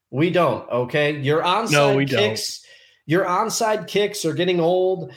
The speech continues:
Speaker 1: You should probably focus on not making comments about other coaching staffs 'cause clearly yours is in dif-, disarray, and maybe go back to the drawing board with your offense because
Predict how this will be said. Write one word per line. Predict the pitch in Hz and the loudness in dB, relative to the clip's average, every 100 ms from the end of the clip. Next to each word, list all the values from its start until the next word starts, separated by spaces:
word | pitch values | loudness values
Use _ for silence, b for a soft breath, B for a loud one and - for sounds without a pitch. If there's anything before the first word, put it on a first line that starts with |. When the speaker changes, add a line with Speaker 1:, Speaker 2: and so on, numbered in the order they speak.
| B 156 | B -4
Speaker 1:
You | 160 | -2
should | 165 175 | -2 0
probably | 214 214 185 | 0 0 0
focus | - 202 190 196 185 | 0 -2 0 -2 -2
on | - 160 165 | -4 -2 0
not | 175 175 | -2 -2
making | 180 180 160 156 | -2 -2 -4 -6
comments | 139 170 175 175 - | -4 -4 -2 -4 -4
about | 147 143 139 | -2 -2 0
other | 175 180 | -2 -2
coaching | 170 180 175 170 | -2 -2 -2 -6
staffs | - 185 180 175 | -2 -2 0 -2
'cause | - 123 | -6 -10
clearly | - 175 196 190 170 - - 127 | -4 0 2 2 0 -4 -12 -4
yours | 143 180 151 | 0 0 0
is | 151 156 | -2 -4
in | 160 | -2
dif-, | 165 165 - 151 131 | -4 -6 -10 -14 -4
disarray, | 175 - 147 156 170 185 - | -2 -2 0 2 2 2 0
and | 143 135 139 135 - | 0 2 2 -2 -4
maybe | 127 180 202 | -2 -2 -4
go | 185 180 | -4 0
back | 180 170 | 0 0
to | 165 | -4
the | 139 | -6
drawing | 143 156 156 123 | -2 0 0 -2
board | 123 123 120 | 0 -2 -2
with | 123 | -4
your | 127 123 | -2 0
offense | 139 139 120 107 104 | 0 0 -2 -4 -6
because | 131 123 127 123 120 - | -8 -2 0 0 -2 -10